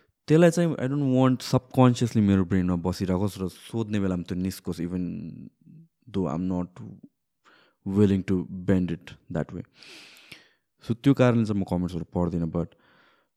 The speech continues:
that's how it is। I mean, like, यो कन्टेन्ट क्रिएसनको कुरामा पनि,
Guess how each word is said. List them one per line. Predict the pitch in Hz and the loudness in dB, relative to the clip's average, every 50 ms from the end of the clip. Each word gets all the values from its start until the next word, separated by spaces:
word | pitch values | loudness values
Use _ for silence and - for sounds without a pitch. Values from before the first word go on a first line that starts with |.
| _ _ _ - | _ _ _ -8
that's | - 92 113 120 - | -2 0 0 0 2
how | 151 139 117 | 4 4 4
it | 113 107 - | 4 4 4
is। | 151 123 90 - | 2 2 2 0
I | - - | -2 -2
mean, | 98 101 101 98 | 0 0 2 2
like, | 95 92 87 _ - | 0 0 -2 _ -8
यो | - 98 98 101 | -4 -2 -2 -2
कन्टेन्ट | - - - 117 123 123 120 127 120 117 - | -2 -2 0 0 0 2 2 0 0 -2 -4
क्रिएसनको | - - - - 113 113 113 113 110 - - 104 101 - 104 | -10 -14 -8 -2 0 2 2 2 0 -2 -4 -4 -4 -4 -6
कुरामा | 95 - 92 92 87 87 87 85 | -6 -4 -4 -2 -2 -2 -2 -2
पनि, | 82 87 87 90 104 120 | -4 -4 -4 -6 -6 -8